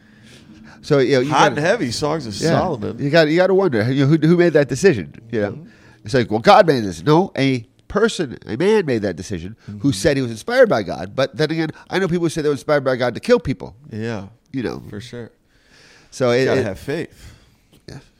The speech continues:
Speaker 1: yeah.
Speaker 2: Unless
Speaker 1: But
Speaker 2: you
Speaker 1: that
Speaker 2: find definitive proof, and then we know it's not.
Speaker 1: <laughs>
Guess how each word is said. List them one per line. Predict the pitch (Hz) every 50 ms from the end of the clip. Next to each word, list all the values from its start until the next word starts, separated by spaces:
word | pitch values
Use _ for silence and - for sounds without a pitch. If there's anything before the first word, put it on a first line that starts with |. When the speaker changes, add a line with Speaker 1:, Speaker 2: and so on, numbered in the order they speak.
| _ _
Speaker 1:
yeah. | - - - - _
Speaker 2:
Unless | - 101 101
Speaker 1:
But | 135
Speaker 2:
you | 117
Speaker 1:
that | 113 151 139
Speaker 2:
find | 113 92
definitive | 92 - 107 92 87 90 -
proof, | - 131 139 127 - - -
and | -
then | 92 92
we | 92 92
know | 90 95 113 120
it's | - - -
not. | - - - 85
Speaker 1:
<laughs> | - 147 - - 135 - - 135 - - - - - -